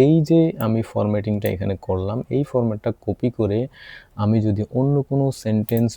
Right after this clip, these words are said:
বা ওয়ার্ডে দিতে চাই, তাহলে আমাদের এই ফরম্যাট পেইন্টারের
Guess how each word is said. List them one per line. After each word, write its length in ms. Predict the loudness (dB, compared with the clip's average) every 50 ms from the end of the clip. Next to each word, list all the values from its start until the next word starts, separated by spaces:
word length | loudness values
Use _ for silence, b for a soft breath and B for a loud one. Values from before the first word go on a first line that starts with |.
| -2 0
বা 80 | 0 0 0 0
ওয়ার্ডে 360 | 0 0 2 0 0 0 -2 -2 -2 -4
দিতে 200 | -4 -4 -6 -8 -8 -10
চাই, 200 | -10 -6 -4 -4 -6 -6 -6
তাহলে 320 | -8 -6 -4 -4 -4 -4 -6 -8 -8 -8
আমাদের 360 | -6 -4 -4 -4 -2 -2 -2 -4 -6 _ b b b b b b _ -12
এই 60 | -12 -12 -8
ফরম্যাট 340 | -6 -4 -2 0 0 -2 -2 -6 _ _
পেইন্টারের 500 | -2 0 0 0 -2 -2 -4 -4 -4 -4